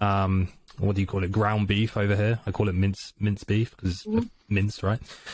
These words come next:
Speaker 1: But, uh, ground beef, um, I was just like, "Wow. Like, is this what it's meant to taste like?" It was so much more red, you know, it just had so much more flavor.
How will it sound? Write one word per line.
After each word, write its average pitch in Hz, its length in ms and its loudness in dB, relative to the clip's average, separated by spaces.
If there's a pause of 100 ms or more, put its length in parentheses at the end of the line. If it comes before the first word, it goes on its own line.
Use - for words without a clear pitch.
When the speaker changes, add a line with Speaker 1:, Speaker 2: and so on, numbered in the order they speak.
(160)
Speaker 1:
But, 113 140 2
uh, 110 220 2
ground 117 340 2
beef, 123 500 0
um, 107 540 2 (880)
I 113 80 0
was 120 120 2
just - 180 -4
like, 98 160 0 (100)
"Wow. 104 480 0 (600)
Like, 107 240 2
is 107 100 2
this 123 220 0
what 113 100 2
it's 107 120 -2
meant 107 340 2
to 123 80 2
taste 120 340 0
like?" 127 440 0
It 117 120 2
was 104 120 0
so 120 260 0
much 117 180 -2
more 113 160 2
red, 98 400 2 (500)
you 104 80 0
know, 98 200 2
it 104 260 0
just - 160 -2
had - 160 -2
so 113 240 0
much 120 160 -2
more 113 140 2
flavor. 110 760 0